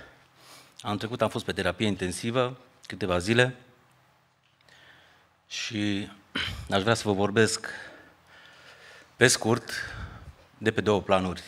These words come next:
În primul rând de pe planul personal și după aceea de pe planul comunitar. Am scris și o mărturie, o găsiți pe internet,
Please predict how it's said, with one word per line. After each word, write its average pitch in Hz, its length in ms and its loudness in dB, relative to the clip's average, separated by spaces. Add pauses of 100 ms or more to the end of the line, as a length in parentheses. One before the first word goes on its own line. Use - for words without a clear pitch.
(120)
În 101 140 -8
primul 101 220 0
rând 107 120 2
de 98 60 0
pe 95 100 0
planul 101 380 4 (500)
personal 98 640 -2 (1400)
și - 120 -10
după - 120 2
aceea 107 200 4
de 92 60 -2
pe 98 100 0
planul 98 260 6
comunitar. 90 680 2 (2000)
Am 113 140 4
scris 120 180 0
și - 80 0
o - 20 4
mărturie, 101 460 0
o 117 40 0
găsiți 101 380 -4
pe 98 100 0
internet, 92 760 2